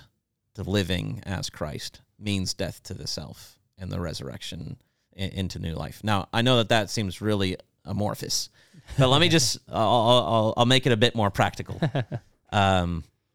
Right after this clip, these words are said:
Speaker 1: so let's say that you are struggling with that hurt and that habit, and that you're just like, "Man, I just keep carrying this hurt, and it is continuing to cause me to mess up. I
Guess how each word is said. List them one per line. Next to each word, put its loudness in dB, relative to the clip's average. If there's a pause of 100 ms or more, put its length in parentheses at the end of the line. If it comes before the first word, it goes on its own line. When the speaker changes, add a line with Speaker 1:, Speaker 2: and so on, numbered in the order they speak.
(840)
Speaker 1:
so 4
let's 0
say 4
that 2
you 2
are 2
struggling 0
with -4
that 2 (160)
hurt -2
and -2
that -2
habit, -2 (220)
and -4
that -4
you're -4
just -6
like, -8
"Man, -4
I -4
just -4
keep -2
carrying 2
this -2
hurt, -2
and -2
it -4 (200)
is -10
continuing -2
to -10
cause -2
me -6
to -8 (380)
mess -2
up. -4
I -2